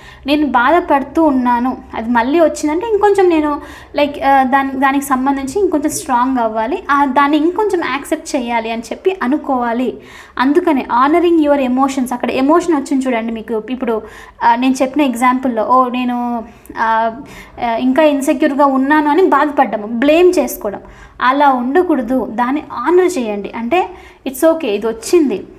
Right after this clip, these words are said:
నేను దాన్ని మళ్ళీ యాక్సెప్ట్ చేసుకుంటాను, ఆ,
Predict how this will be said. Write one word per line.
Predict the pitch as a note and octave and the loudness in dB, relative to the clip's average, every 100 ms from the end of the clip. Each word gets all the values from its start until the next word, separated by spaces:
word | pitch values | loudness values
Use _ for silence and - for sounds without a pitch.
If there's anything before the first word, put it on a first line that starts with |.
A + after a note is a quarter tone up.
| - - | -20 -8
నేను | B3+ D#4 | -2 2
దాన్ని | D#4 D#4 D4+ | 2 2 0
మళ్ళీ | C#4 B3+ F4 | 0 2 4
యాక్సెప్ట్ | F4+ D#4+ E4 F#4 D#4 | 4 2 0 0 2
చేసుకుంటాను, | C4+ - A#3+ G#3+ G3+ - - - - | 0 0 -6 -6 -8 -12 -20 -18 -8
ఆ, | A#3+ A#3 A#3+ | -4 -2 -4